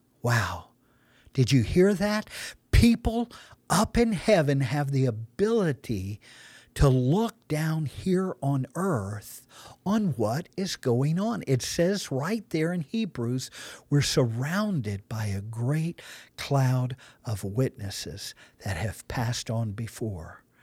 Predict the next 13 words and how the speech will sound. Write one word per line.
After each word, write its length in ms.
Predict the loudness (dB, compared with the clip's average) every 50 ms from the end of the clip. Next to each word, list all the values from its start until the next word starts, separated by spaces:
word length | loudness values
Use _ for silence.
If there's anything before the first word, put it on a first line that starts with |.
| _ -20 -20 -20 -20 _ _
If 200 | -8 -8 -4 0
your 160 | 2 2 2
family 500 | 2 0 -2 -2 0 0 0 2 0 0
members 540 | 0 0 -2 -4 -4 -4 -6 -8 -8 -10 -14 -16 -20 -20 _ _ _ _ -6
are 260 | 0 0 2 2 2
in 180 | 2 0 0 -2
Christ 500 | -4 -2 -2 0 0 -2 -4 -6 -6 -4
Jesus, 560 | -2 -2 -2 -2 -4 -6 -8 -8 -8 -10 -12 -16 -18 -20 -20 _ _ -4
then 220 | -2 -2 -2 -4 -6 -6 -2 2
they 540 | 4 4 4 4 4 4 4 2 0 -2 -4 -8 -16 -20 -20 -20 -20 _ _ _ _ _
are 520 | -2 0 2 2 2 2 2 2 0 0 -2 -2
in 260 | -2 -2 -2 -2 -2
glory 920 | -2 0 2 2 2 2 2 2 0 -2 -6 -10 -12 -14 -14 -16 -18 -16